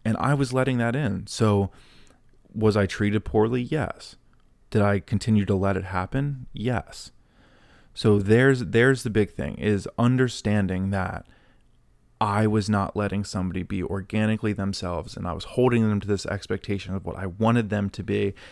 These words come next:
and they just wouldn't be it because, surprise, that's not who they are. Right? Why would I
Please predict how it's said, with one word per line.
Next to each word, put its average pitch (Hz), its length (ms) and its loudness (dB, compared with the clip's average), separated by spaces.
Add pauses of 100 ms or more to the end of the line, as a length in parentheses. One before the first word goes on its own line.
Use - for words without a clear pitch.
(120)
and 98 160 0
they 98 100 2
just 113 320 0
wouldn't 107 300 2
be 104 160 2
it 101 160 -2
because, 107 440 -2
surprise, 160 800 -2 (540)
that's 107 340 -2
not 101 320 -2
who 95 280 -2
they 92 200 -4
are. - 480 -10 (1200)
Right? 104 340 0 (1120)
Why 117 340 4
would 127 160 2
I 110 240 8